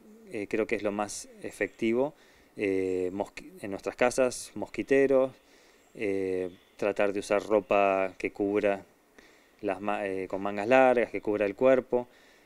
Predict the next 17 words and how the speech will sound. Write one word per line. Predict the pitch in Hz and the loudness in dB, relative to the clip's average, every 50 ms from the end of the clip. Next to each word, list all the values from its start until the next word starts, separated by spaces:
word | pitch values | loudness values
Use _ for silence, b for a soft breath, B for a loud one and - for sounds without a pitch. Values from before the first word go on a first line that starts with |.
| b b | b b
repelentes | - 110 117 110 - 113 117 120 123 117 - 120 110 110 | -4 -2 -2 2 4 4 4 4 2 0 0 -2 -2 -2
también | - 110 101 107 117 123 127 131 131 127 113 _ | -4 -4 -2 0 0 0 0 -2 -4 -10 -16 _
son, | - - 110 101 101 98 95 95 92 92 95 _ _ _ _ _ _ _ | -12 -10 -8 -8 -8 -10 -12 -14 -16 -16 -20 _ _ _ _ _ _ _
son | - - 110 98 95 92 | -18 -14 -12 -12 -12 -12
efectivos. | 90 - 98 90 _ - 123 120 123 123 127 131 - b b b b b b b b b b b b _ _ _ _ - | -10 -10 -10 -8 _ -4 -2 0 0 0 -2 -4 -6 b b b b b b b b b b b b _ _ _ _ -6
Y | 113 104 104 101 101 101 101 98 | -4 -4 -2 -2 -2 -2 -2 -2
después | 104 101 - _ 131 127 135 - - | -4 -6 -2 _ 2 2 2 2 -2
lo | 120 110 - | -6 -4 -4
que | - 95 | -4 0
podemos | - 107 113 123 131 131 110 123 | 2 2 2 2 0 -4 -4 -4
hacer | 113 - - 135 127 127 120 127 - - 190 170 139 110 101 | -6 -4 -2 0 0 0 0 -4 -10 -18 -20 -20 -20 -12 -6
desde | 104 104 101 95 92 95 101 98 98 98 95 95 95 95 95 95 95 | -4 -4 -4 -4 -6 -6 -4 -4 -2 -2 -4 -4 -4 -4 -6 -6 -8
nuestro | 98 98 98 101 - - - 98 101 101 | -6 -8 -8 -8 -10 -10 -8 -6 -6 -6
entorno | 101 98 - 117 117 117 120 117 113 107 | -4 -2 0 0 0 0 0 -4 -6 -2
cercano | - 113 110 107 - 131 123 131 139 143 156 156 B B B B B B B B | -2 -2 -2 0 0 0 2 2 0 -4 -6 -8 B B B B B B B B
es | - 120 110 117 117 110 | 0 0 0 0 0 0
reducir | 113 113 107 107 101 92 - 123 123 135 139 - - | 0 2 2 0 0 -2 0 0 2 2 0 -2 -8